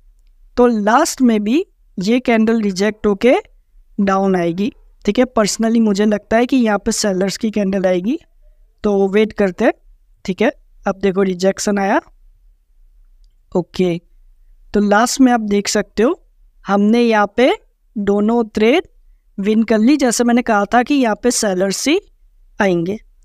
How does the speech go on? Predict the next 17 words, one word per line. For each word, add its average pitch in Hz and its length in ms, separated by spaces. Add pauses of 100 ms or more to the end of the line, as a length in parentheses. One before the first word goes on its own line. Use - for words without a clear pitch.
(200)
अब 233 100
मैं 294 100
आपको 285 260
अच्छे 247 240
से 254 100
समझाता 214 480
हूँ। 285 80
देखिए, 175 380 (640)
सबसे 277 380
पहली 254 300
चीज़ 294 260
तो 285 100
हमने 247 320
यहाँ 233 360
पे 285 120
वेट 240 280
किया, 247 320